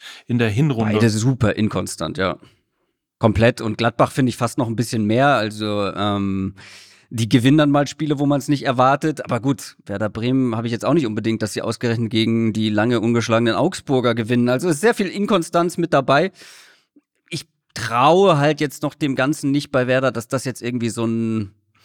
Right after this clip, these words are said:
Speaker 2: dass man da das, äh, sagenumwobene Ruder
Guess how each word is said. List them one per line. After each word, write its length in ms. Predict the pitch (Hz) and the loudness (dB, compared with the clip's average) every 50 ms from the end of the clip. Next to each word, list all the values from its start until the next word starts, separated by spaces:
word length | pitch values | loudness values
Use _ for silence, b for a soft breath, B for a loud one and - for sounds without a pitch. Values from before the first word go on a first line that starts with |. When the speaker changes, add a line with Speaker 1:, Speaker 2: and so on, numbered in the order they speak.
| B B B B B B _ | B B B B B B _
Speaker 2:
dass 160 | 104 - - | -6 -4 -2
man 140 | 110 117 - | -2 0 2
da 220 | 110 113 120 123 | 4 4 4 2
das, 320 | 110 117 110 - - - | 2 -2 -4 -4 -8 -6
äh, 380 | - 110 110 107 107 107 110 - | -4 0 0 2 2 0 0 -2
sagenumwobene 920 | - 101 104 110 104 117 131 131 107 120 113 107 113 120 117 120 117 117 113 | -4 -2 0 2 2 2 2 0 -2 -2 -2 -2 -2 0 2 2 2 4 2
Ruder 640 | 107 101 110 127 143 147 135 117 110 104 101 107 | 2 0 0 0 2 4 4 4 4 2 0 -2